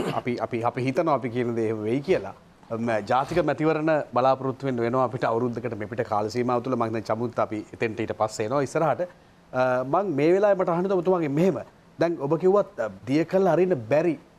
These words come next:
පක්ෂයක් මේක අමාරු වෙලාවේ මං ගත්තා ජනාධිපතිවරයෙක් ඉන්නවා මං තමයි වාසනාවන්තම කියලා.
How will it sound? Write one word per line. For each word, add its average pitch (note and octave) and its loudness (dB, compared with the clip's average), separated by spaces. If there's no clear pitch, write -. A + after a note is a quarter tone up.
පක්ෂයක් F#3 -2
මේක F#3 -2
අමාරු B2+ 0
වෙලාවේ C#3 0
මං A#2+ -2
ගත්තා C#3+ 0
ජනාධිපතිවරයෙක් B2+ -2
ඉන්නවා F3 -2
මං C#3+ 0
තමයි E3+ -2
වාසනාවන්තම D3+ 2
කියලා. F2 -10